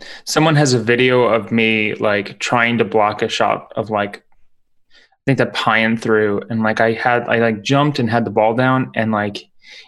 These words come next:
it basically made me one of those birds that, like, drinks the water out of the cup and, like, forced me onto my stomach. Like, it hit me so hard. Like, just hitting my blocking ball rotated me in the air, and I was, like, on my stomach. I'm like,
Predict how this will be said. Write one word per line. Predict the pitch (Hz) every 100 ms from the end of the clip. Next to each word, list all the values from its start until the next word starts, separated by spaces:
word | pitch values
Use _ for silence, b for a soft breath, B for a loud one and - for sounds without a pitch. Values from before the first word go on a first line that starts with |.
| _
it | - 107
basically | 127 123 - 131
made | 120 117 120
me | 127
one | 113 120
of | 110
those | 113 110
birds | 101 113 113 123 131 120
that, | 110 113
like, | 107 101
drinks | 113 113 -
the | 104
water | 95 107 120
out | 135
of | 143
the | 147
cup | 143 156 151 - - - -
and, | 107 104
like, | 101 101 101 - - B B B B B -
forced | - 123 120 -
me | 123
onto | 120 123
my | 113 113
stomach. | - - - 120 135 -
Like, | 139
it | 151
hit | 156
me | 147 156
so | 151 160
hard. | 156 160 160 156 151 -
Like, | 127 117 117
just | - 156 -
hitting | 175 180
my | 131 113
blocking | 120 117 117
ball | 104 104
rotated | 104 117 123 - 117 110
me | 110
in | 107
the | 104
air, | 101 107 104 107
and | 110
I | 104
was, | 104
like, | 107 101
on | 110
my | 107 107
stomach. | - 110 98
I'm | 98
like, | 95